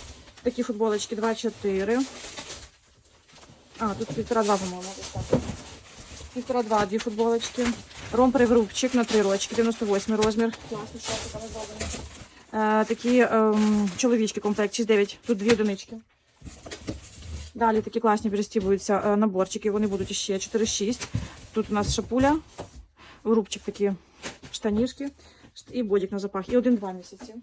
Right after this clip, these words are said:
Такі дві кепочки універсальні, можна хлопчику, можна дівчинку. Шортики. Все з бірочкою йде абсолютно. Такі шапульки з, з жмутиками на два-чотири рочки.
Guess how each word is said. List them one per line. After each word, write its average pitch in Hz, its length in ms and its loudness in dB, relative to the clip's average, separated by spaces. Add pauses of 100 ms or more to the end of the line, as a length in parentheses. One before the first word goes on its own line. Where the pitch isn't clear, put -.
(800)
Такі 233 200 -4
дві 190 140 -4
кепочки 208 440 0
універсальні, 226 460 2
можна 220 340 -2
хлопчику, 226 340 -12
можна 220 280 -16
дівчинку. 220 400 -16 (880)
Шортики. 214 640 -2 (160)
Все 269 180 4
з 233 60 0
бірочкою 208 520 4
йде 220 160 2
абсолютно. 233 600 0 (920)
Такі 233 200 -10
шапульки 214 560 0
з, - 200 -4
з 226 180 0
жмутиками 226 500 4
на 226 60 4
два-чотири 226 520 -4
рочки. 220 400 -12